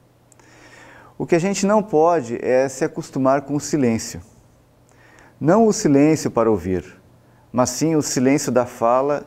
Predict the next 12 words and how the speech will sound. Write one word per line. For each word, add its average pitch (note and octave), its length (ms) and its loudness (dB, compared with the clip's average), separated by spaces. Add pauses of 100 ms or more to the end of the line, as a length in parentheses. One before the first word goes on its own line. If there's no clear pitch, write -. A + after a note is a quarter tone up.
e C#3+ 80 -8
do C#3+ 180 0
ato. F2+ 400 -4 (840)
Todos D#3 300 0
temos A#2+ 340 -2
voz A2+ 360 0
e G#2 40 -4
atitude. F#2+ 680 -10 (540)
Precisamos C#3 480 -2
falar B2+ 540 0 (260)
e D3 100 0
agir. G#2+ 540 -2